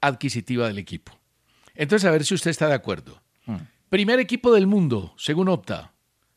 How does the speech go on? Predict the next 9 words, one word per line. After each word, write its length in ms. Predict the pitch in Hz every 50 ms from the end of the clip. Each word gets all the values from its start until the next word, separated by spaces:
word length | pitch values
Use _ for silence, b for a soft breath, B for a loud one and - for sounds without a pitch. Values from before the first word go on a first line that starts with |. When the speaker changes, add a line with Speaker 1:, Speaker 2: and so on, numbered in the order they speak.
| _ _ -
Speaker 1:
el 140 | 160 160
mejor 400 | 160 165 143 - 208 196 160 123 -
en 120 | 131 139 131
el 100 | 120 117
ranking 300 | 147 160 151 143 165 156
de 120 | 139 127
clubes, 540 | - 147 156 135 107 82 - - - - - _ _ _ _ _ _
Manchester 520 | - 151 185 196 180 - 185 - - 165 139
City. 420 | - 165 139 - - 71 69 -